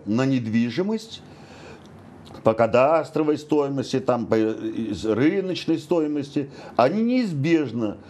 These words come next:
приведут, э, к негативным последствиям как населения, и я думаю, что,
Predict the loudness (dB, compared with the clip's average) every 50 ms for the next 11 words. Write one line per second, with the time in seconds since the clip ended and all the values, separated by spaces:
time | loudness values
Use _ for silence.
0 | -20 -20 -20 -6 0 0 2 2 2 -2 0 0 0 0 0 -2 -4 -10 -20 -20
1 | -20 -18 -18 -18 -18 -10 -4 0 0 2 2 2 2 2 0 -2 -2 -2 0 0
2 | 2 0 2 2 2 2 2 0 -2 0 2 0 -2 2 2 0 0 0 -2 0
3 | 0 0 0 -2 -2 -2 0 0 0 -2 -6 -8 2 4 4 4 4 2 0 -2
4 | -2 0 0 -2 -2 0 2 2 2 2 2 0 -2 -4 -4 -4 -8 -12 -18 -20
5 | -20 -18 -18 -18 -18 -18 -4 0 2 2 4 4 4 2 2 0 -2 -2 0 0
6 | 0 0 0 0 -2 -4 -8 -2 0 0 2 4 4 4 4 2 2 2 2 2
7 | 2 2 0 -2 -2 -6